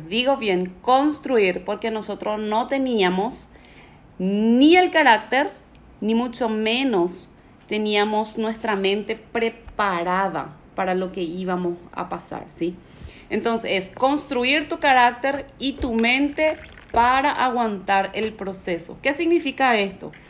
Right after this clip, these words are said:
Gracias a que nosotros construimos nuestro carácter, ¿sí? Nosotros pudimos aceptar las críticas de las personas. Las personas allá afuera son malas.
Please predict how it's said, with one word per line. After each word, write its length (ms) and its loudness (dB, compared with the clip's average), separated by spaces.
Gracias 380 2
a 40 0
que 60 0
nosotros 320 -4
construimos 500 -2
nuestro 340 -4
carácter, 760 2
¿sí? 280 -6
Nosotros 360 -6
pudimos 400 -4
aceptar 640 -2
las 200 -4
críticas 480 -8
de 60 -2
las 140 -2
personas. 460 -8
Las 140 -6
personas 340 -2
allá 140 2
afuera 260 -2
son 240 -4
malas. 360 -2